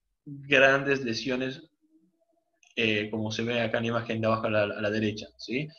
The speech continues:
Que tienen seis tacos de diferente grosor. ¿Cuál de estas técnicas se vio que tiene mejor resultado? La de solo un taco.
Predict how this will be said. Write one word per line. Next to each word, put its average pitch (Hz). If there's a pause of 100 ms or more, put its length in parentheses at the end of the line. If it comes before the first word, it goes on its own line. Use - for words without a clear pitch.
(260)
Que -
tienen 123 (180)
seis 127
tacos 104 (420)
de 113
diferente 110
grosor. 104 (720)
¿Cuál 190
de 190
estas 160
técnicas 143
se 113
vio 117 (100)
que 117
tiene 120
mejor 127
resultado? 127 (360)
La 120
de 117
solo 127
un 117
taco. 90